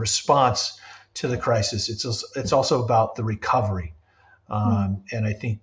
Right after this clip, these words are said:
Speaker 1: for the next twelve to eighteen months, that's gonna be a
Speaker 2: Mm-hmm.
Speaker 1: significant part of what we do in the community. And at the same time, um, people have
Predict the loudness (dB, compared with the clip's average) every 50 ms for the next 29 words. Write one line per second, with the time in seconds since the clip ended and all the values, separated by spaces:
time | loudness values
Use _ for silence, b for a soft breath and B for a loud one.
0 | _ _ _ -20 -14 -8 -6 -4 -2 -2 -2 -2 -2 -4 -6 -8 -10 -16 _ _
1 | -18 -8 -4 0 2 4 4 4 2 0 -2 -4 -4 -6 -6 -6 -6 -4 -2 -2
2 | 0 0 0 0 0 0 -2 -2 -4 -6 -4 -4 -4 -4 -4 -4 -2 -2 0 0
3 | 0 0 0 0 0 0 0 0 0 0 -2 -2 -4 -6 -4 -4 -2 -2 0 -2
4 | -2 -2 -4 -4 -4 -4 -2 -2 -2 -2 -2 -4 -4 -4 -4 -2 -2 -2 -4 -6
5 | -6 -6 -6 -4 -4 -2 -2 -2 -2 -4 -6 B B B B B B B B B
6 | B B B 4 4 4 4 4 2 2 2 2 2 2 2 2 2 4 4 6
7 | 6 6 4 2 0 0 0 2 2 2 2 0 -2 -4 -2 0 2 2 4